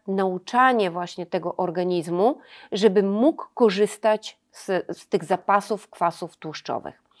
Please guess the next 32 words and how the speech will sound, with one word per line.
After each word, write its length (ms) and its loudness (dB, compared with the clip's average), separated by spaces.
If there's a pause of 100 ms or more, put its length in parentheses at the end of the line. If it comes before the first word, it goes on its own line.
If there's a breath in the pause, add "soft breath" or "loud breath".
(420 loud breath)
A 120 8
więc 420 2 (220)
nasz 260 4
organizm, 440 4
który, 220 -2
tak 200 -2
jak 140 -4
powiedziałam, 540 0
jest 160 -8
organizmem 580 -4
troszeczkę 600 -2 (840)
wygodnym 800 6
i 80 -4
szuka 340 0
tych 220 -4
łatwiejszych 560 0
rozwiązań, 720 -4 (340 loud breath)
to 120 0
my 180 4
właśnie 520 2
każdym 540 2
treningiem 580 0
powinniśmy 580 0
mu 100 -2
pokazać, 680 2 (280 loud breath)
gdzie 320 4
ma 140 4
się 180 2
znajdować 760 2
w 60 -8
danym 280 2
momencie 500 0